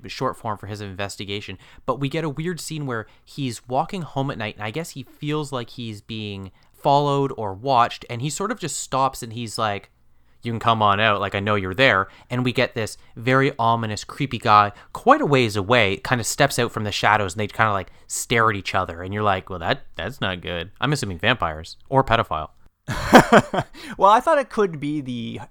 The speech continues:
Speaker 2: agency too, the Code Five agency maybe was onto him. But yeah, definitely the idea that someone's stalking him.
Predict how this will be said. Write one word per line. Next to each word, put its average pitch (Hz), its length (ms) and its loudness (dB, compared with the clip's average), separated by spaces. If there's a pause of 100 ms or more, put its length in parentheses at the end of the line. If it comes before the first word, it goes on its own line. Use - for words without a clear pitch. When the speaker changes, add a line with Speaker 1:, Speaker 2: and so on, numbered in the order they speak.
(260)
Speaker 2:
agency 131 460 -6
too, 127 160 -6
the 120 80 -6
Code 120 260 -4
Five 120 260 0
agency 135 340 -4
maybe 127 200 -4
was 120 180 -8
onto 131 320 -6
him. 165 180 -8 (320)
But 151 200 -2
yeah, 131 260 -2
definitely 247 360 -6
the 208 60 0
idea 160 180 -2
that - 60 -8
someone's 127 240 -6
stalking 117 440 -4
him. 107 340 -10